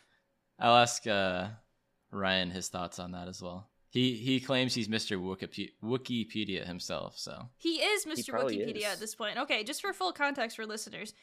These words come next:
Speaker 2: So, before we started this, we're like, "We need someone, a third party here to give us a bunch of random planets, obscure planets." So we asked Ryan, and he sent us the most extensive list of obscure planets. We had to keep asking him, "Can we have another one?" Because we don't know what this <laughs> one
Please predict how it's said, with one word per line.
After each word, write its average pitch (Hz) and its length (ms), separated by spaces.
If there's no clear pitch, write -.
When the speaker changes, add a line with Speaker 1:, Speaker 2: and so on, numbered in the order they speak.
Speaker 2:
So, 311 380
before 320 280
we 320 80
started 311 380
this, 214 240
we're 247 80
like, 247 140
"We 269 100
need 302 220
someone, 240 560
a 240 100
third 254 280
party 226 280
here 208 180
to 208 140
give 214 160
us 220 140
a 233 40
bunch 220 220
of 226 80
random 214 300
planets, 214 560
obscure 285 360
planets." - 440
So 302 120
we 320 100
asked 320 200
Ryan, 220 360
and 240 140
he 320 200
sent 415 300
us - 320
the 240 200
most 302 340
extensive 294 560
list 220 320
of 220 100
obscure 254 400
planets. 226 540
We 277 140
had 277 140
to 285 80
keep 269 180
asking 226 320
him, 214 240
"Can 233 160
we 247 100
have 247 160
another 262 320
one?" 175 160
Because 202 280
we 220 80
don't 285 340
know 240 320
what 240 200
this - 180
<laughs> - 0
one 269 100